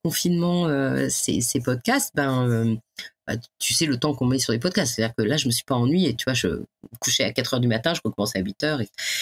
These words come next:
je prenais un sujet, je me disais, « Qu'est-ce qu'il faut ? » Je cherchais des choses. Puis après, je trouvais des gens sur LinkedIn. Puis je leur posais des questions. Je leur disais, « On peut s'appeler ? »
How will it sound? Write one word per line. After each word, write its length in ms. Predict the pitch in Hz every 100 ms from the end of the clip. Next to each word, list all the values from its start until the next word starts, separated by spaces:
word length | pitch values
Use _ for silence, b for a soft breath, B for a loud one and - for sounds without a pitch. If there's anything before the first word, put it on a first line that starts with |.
| B B -
je 80 | -
prenais 260 | 185 175
un 120 | 160 147
sujet, 400 | - 131 196 240
je 60 |
me 60 | 165
disais, « 80 | 139
Qu'est-ce 160 | 143
qu'il 100 | -
faut ? » 140 | 151 196
Je 80 | -
cherchais 340 | 143 - 135
des 100 | 120
choses. 200 | - 220
Puis 120 | -
après, 200 | 123 196
je 140 | 185 - -
trouvais 260 | - 196
des 120 | 165 170
gens 140 | 196
sur 180 | - 170
LinkedIn. 520 | 165 156 139 202 269 - -
Puis 120 | 147
je 40 |
leur 120 | - -
posais 200 | 165 170
des 100 | 143
questions. 280 | 139 226
Je 60 | 233
leur 60 | 180
disais, « 80 | 160
On 40 |
peut 100 | 147
s'appeler ? » 420 | - 127 - 277